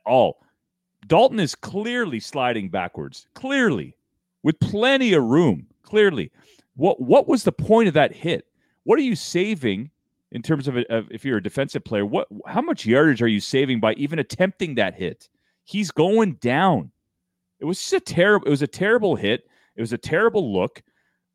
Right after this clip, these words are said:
What's e-, what was even worse on that play is that nobody from Dallas ge-, stepped up and even, uh, uh, confronted Bostic after the hit. I mean, that was an awful hit. And, uh, the hit I'm talking about is Andy Dalton getting knocked out. The quarterback for the Dallas Cowboys going. He was,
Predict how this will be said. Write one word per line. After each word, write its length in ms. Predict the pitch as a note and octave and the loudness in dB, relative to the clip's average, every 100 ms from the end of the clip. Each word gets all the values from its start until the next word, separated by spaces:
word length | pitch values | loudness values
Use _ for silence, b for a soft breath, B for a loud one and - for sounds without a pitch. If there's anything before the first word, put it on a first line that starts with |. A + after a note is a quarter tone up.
| _ - | _ -20
What's 380 | - D#3 E3 | -4 -2 -2
e-, 40 | A3 | -4
what 180 | D3+ G3 | -2 0
was 160 | D3+ | 0
even 260 | B3 F#3 G2+ | 0 -2 0
worse 300 | B2 A3+ B3+ | 2 2 2
on 80 | D#3+ | 0
that 180 | B2 - | -2 -2
play 260 | B2 A#2 | 0 0
is 120 | A2+ | 0
that 260 | A#2 G#2 G2 | -2 -4 0
nobody 400 | A#2+ G#3+ A3+ D#3 | 2 4 4 2
from 180 | C3 G#2+ | 0 0
Dallas 360 | A#2 D3 A#2 | 2 2 0
ge-, 140 | - - | -4 -14
stepped 360 | - - C3+ - | -8 -6 -4 -2
up 180 | C#3 A#2 | -2 -2
and 120 | G#2 | -2
even, 360 | A#2 A2 G2 - | -2 -4 -6 -8
uh, 320 | F#2 - - | -14 -14 -10
uh, 460 | F#2+ E2+ D#2 - C2 - - | -6 -6 -8 -14 -18 -18 -10
confronted 640 | G2+ - D3 G#3+ F#3+ G#2 | -10 -2 0 2 0 2
Bostic 420 | F2+ F2 - G2 | 2 0 -2 -2
after 280 | G2 G2 G2+ | 0 0 -2
the 120 | D#2+ | -8
hit. 280 | D2 A#2 D#3 _ _ _ _ _ _ - | -2 -2 -2 _ _ _ _ _ _ -4
I 60 | |
mean, 180 | G#2+ A2 | -2 2
that 140 | D#3+ | 2
was 160 | B3 B2+ | 2 0
an 100 | G#2+ | -4
awful 340 | G2+ C3 - A2+ | 0 0 0 -2
hit. 140 | G2 | -2
And, 100 | G2 | 0
uh, 180 | A#2 A2 | -2 -2
the 120 | G#2+ | -4
hit 160 | A#2+ G3+ | -2 -2
I'm 80 | E3+ | 2
talking 320 | C#3+ C#3 C3+ | 2 2 0
about 260 | A2+ A2+ | 0 0
is 140 | F#2+ E2+ | -2 -6
Andy 220 | A2 C#3+ | -4 -2
Dalton 340 | C3+ A#2 A2 A2 | 2 2 2 0
getting 280 | G#2+ F#2+ F#2+ | -2 -2 2
knocked 320 | A2 C3+ A#2 | 2 0 2
out. 240 | G2 G#2 _ _ _ _ _ | 2 2 _ _ _ _ _
The 160 | F#2 F2 | -4 -4
quarterback 500 | - C3+ C3 B2+ - | -2 0 0 -2 -2
for 80 | |
the 60 | G2 | -4
Dallas 280 | G2 G#2+ A2+ | 0 0 -2
Cowboys 380 | A2+ G2+ G2+ E2+ | -4 -2 -2 0
going. 260 | G#2 A#2 | 0 0
He 60 | G2 | 0
was, 180 | F2 | -4